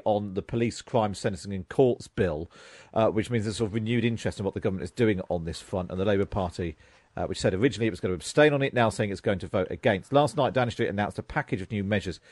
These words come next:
which includes, uh, o-, o-, measures on how to protect women, including, uh, patrols of bars and clubs by plainclothes police officers, uh, also, um, new rules on tackling protests. Uh, D-,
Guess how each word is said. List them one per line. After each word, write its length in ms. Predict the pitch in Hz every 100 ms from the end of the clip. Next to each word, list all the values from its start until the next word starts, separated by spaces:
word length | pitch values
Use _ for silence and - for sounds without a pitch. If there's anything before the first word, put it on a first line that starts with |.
| - - - _ _ _ -
which 140 | -
includes, 480 | 110 131 135 113 -
uh, 320 | - 113 107 104
o-, 360 | 110 - 117 -
o-, 40 |
measures 280 | 123 131 110
on 80 | 110
how 100 | 110
to 80 | -
protect 320 | - 160 -
women, 280 | 139 139 139
including, 680 | 135 120 135 120 117 110 -
uh, 340 | 95 92 92 87
patrols 640 | 117 - - 139 143 117
of 160 | 107 -
bars 320 | 131 131 120
and 140 | 113
clubs 360 | - 139 135 -
by 140 | 147
plainclothes 600 | - 131 127 113 123 120
police 360 | - 127 127 -
officers, 500 | 113 104 123 120 - - - - -
uh, 160 | 107 -
also, 560 | 147 127 135 123 120
um, 580 | 104 113 113 90 71 - -
new 240 | 110 123 117
rules 340 | 120 113 101
on 160 | 107 98
tackling 420 | - - 117 95
protests. 920 | - 139 135 - 131 131 - - - - - - - -
Uh, 120 | 95
D-, 140 | 92